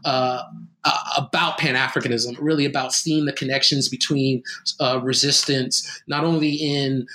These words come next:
the Africa diaspora, Africa world, but also in the European world as well, a-, and seeing these connections and leak to, to inform them about what they were doing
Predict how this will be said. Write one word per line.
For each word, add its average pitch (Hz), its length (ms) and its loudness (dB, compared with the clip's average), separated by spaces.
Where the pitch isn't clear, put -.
the 127 460 0
Africa 143 300 0
diaspora, 139 540 0
Africa 175 340 0
world, 135 340 0
but 135 100 -4
also 139 220 2
in 131 60 0
the 127 100 0
European 139 440 0
world 131 180 2
as 123 120 -2
well, 127 300 0
a-, 131 180 0
and 127 100 0
seeing 143 260 2
these 135 140 0
connections 131 480 0
and 123 140 0
leak 131 240 2
to, 123 340 2
to 139 140 4
inform 175 420 0
them 151 160 2
about 139 400 0
what 156 160 -2
they 151 80 2
were 139 100 2
doing 143 340 0